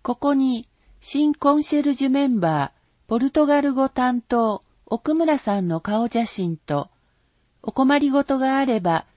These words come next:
市役所一階に相談に来てね、と、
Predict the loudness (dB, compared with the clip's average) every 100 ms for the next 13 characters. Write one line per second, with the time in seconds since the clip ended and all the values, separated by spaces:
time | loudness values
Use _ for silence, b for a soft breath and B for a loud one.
0 | _ -10 -2 -2 -2 -4 -2 -2 -6 -4
1 | -2 0 -2 -2 -2 0 0 0 -2 -6
2 | -6 -2 -2 -2 -4 -6 _ _ _ _
3 | -2 -2